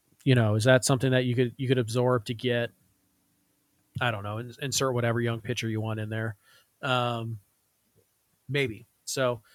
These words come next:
uh, yeah, I, I like the Wil Myers thing. Uh, he's got one year left, uh, twenty-two and a half million with a one million dollar buyout. Um, Yu Darvish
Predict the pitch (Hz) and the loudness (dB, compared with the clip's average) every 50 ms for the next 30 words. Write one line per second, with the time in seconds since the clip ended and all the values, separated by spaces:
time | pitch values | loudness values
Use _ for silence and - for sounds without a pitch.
0 | - - - - _ _ _ _ - 143 131 131 131 131 135 139 151 131 127 123 | -20 -20 -20 -20 _ _ _ _ -2 0 2 4 4 2 0 2 2 2 2 2
1 | 120 123 131 131 139 131 139 147 - - 151 143 143 135 131 131 131 127 127 123 | 2 0 2 2 4 4 4 4 4 2 2 2 2 2 2 2 2 2 2 0
2 | - - 131 127 123 120 113 _ _ - 131 120 120 113 113 110 110 131 127 - | 0 -2 -2 -6 -6 -8 -12 _ _ -12 -8 -8 -6 -6 -6 -6 -6 -6 -2 2
3 | 151 139 135 127 127 127 123 123 123 123 123 117 117 117 117 107 104 - - _ | 2 2 2 2 -2 -4 -2 -2 -2 -2 0 0 0 -2 -2 -4 -6 -12 -18 _
4 | _ _ _ _ - 123 120 117 110 - - 139 135 135 123 - 135 131 120 117 | _ _ _ _ -6 -4 -4 -4 -4 -4 -6 -4 -4 -4 -4 -4 -8 -6 -6 -6
5 | 120 123 117 107 117 117 110 110 110 110 110 110 101 _ _ _ _ _ _ _ | -4 -6 -6 -6 -10 -12 -12 -12 -12 -12 -12 -14 -16 _ _ _ _ _ _ _
6 | _ _ _ _ _ _ _ - _ _ 131 131 123 123 120 117 127 127 127 127 | _ _ _ _ _ _ _ -20 _ _ -2 0 2 2 2 2 2 2 2 0
7 | 123 123 120 117 123 117 113 110 107 110 113 113 110 110 110 110 110 - - _ | 0 0 0 0 0 0 0 0 -2 -2 -2 -2 -2 -2 -2 -2 -4 -4 -8 _
8 | _ _ - - - - _ _ _ _ _ - 123 123 123 120 117 117 113 110 | _ _ -20 -20 -20 -20 _ _ _ _ _ -2 0 2 2 2 2 0 -2 -2
9 | 110 113 - _ _ _ _ _ _ _ _ _ _ - 147 135 123 135 127 123 | -6 -8 -10 _ _ _ _ _ _ _ _ _ _ -4 -4 0 2 4 4 4
10 | 120 120 - - | 4 2 0 0